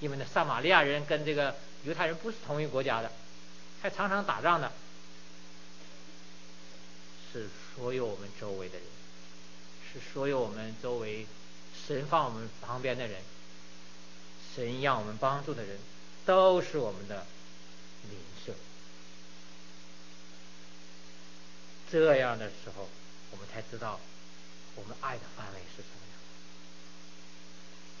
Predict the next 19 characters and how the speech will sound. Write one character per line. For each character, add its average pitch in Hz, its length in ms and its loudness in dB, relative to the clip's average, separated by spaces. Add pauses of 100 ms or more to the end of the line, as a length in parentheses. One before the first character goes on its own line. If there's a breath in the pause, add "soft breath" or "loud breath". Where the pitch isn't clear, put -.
(480)
那 175 160 10
又 175 100 12
要 175 140 12
问， 175 400 12 (2500)
这 151 80 0
个 139 380 10 (1200)
什 160 80 4
么 165 80 2
样 196 160 12
的 175 80 8
人 160 200 10
呢？ 175 160 8 (480)
那 147 240 4 (180)
耶 202 200 12
稣 214 240 6
回 151 180 4
答 127 160 2
更 160 160 -4
是， 123 60 -4